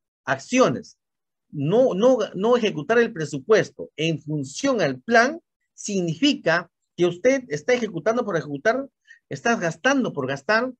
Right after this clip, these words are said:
significa que teniendo el recetario que te dio el médico para que usted siga las indicaciones, haces otra cosa. Tomas de pastillas otras cosas a la hora que te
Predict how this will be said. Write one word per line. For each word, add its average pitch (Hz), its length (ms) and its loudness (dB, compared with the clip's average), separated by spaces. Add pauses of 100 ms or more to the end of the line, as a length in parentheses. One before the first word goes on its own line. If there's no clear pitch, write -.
(300)
significa 208 680 0
que 202 340 0 (420)
teniendo 254 420 4
el 175 100 2
recetario 156 480 0
que 180 80 -4
te 170 140 -2
dio 220 120 4
el 202 100 4
médico 185 520 2
para 123 240 -4
que - 80 -20
usted 214 220 2
siga 254 320 2
las 156 180 -2
indicaciones, 185 720 -2
haces 208 400 -2
otra 202 320 -2
cosa. 220 500 0 (800)
Tomas 208 460 0
de 139 100 -6
pastillas 185 480 -2
otras 170 300 -6
cosas 220 440 0
a 139 100 -2
la 139 120 2
hora 180 200 0
que 127 100 -20
te 104 240 -16